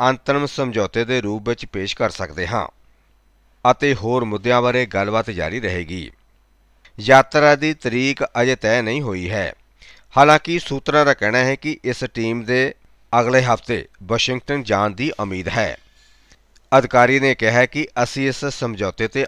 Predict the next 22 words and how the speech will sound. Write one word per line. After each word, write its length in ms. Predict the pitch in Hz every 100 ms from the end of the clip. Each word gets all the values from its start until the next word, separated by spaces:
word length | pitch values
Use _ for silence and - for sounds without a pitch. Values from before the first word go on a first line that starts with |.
| -
ਅਮਰੀਕਾ 460 | 104 104 110 120 120
ਨਾਲ 200 | 117 135
ਸਿੱਧੇ 380 | - 113 120 127
ਤੇ 180 | 135 -
ਆਨਲਾਈਨ 420 | 107 107 110 113 92
ਦੋਵੇਂ 300 | 101 113 120
ਤਰ੍ਹਾਂ 280 | 107 110 -
ਜੁੜੇ 320 | 101 98 92 131
ਹੋਏ 240 | 107 92
ਹਾਂ। 260 | 101 101 - _ _ _ _ _ -
ਤਜਵੀਜ਼ 580 | 139 123 135 147 151
ਕੀਤੇ 420 | 147 131 - 139 143 -
ਅੰਤਰਿਮ 440 | 123 123 131 139
ਸਮਝੌਤੇ 580 | 131 131 117 101 - 113
ਦੀ 180 | 120 135 - - -
ਸਮਾਂ 240 | 120 123
ਸੀਮਾ 360 | 120 113 113 117
ਬਾਰੇ 280 | 98 110 135
ਅਧਿਕਾਰੀਆਂ 500 | 113 - 95 85 107
ਨੇ 100 | 110
ਕਿਹਾ, 400 | 101 90 113 82 - - - - 127
"ਅਜੇ 320 | 135 147 147